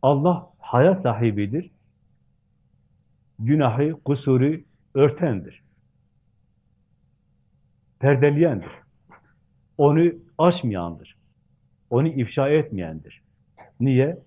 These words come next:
Haya sahibidir. Kul utanınca Allah da ondan utanır, günahını örter. Evet, başka bir hadis-i şerifte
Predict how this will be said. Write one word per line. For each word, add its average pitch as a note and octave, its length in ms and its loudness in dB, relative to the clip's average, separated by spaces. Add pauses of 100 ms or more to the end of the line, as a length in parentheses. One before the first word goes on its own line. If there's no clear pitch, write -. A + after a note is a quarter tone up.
(120)
Haya C3 320 2
sahibidir. E2 640 -10 (1200)
Kul D#3 340 2
utanınca D3+ 680 0 (180)
Allah E3 320 -2
da D#3 120 -2
ondan C#3 400 0
utanır, B2 460 -2 (400)
günahını C#3 440 0
örter. A2+ 460 -2 (2500)
Evet, E2+ 200 -14
başka A#2+ 360 0
bir A#2 80 0
hadis-i A2 320 -6
şerifte A#2 500 -2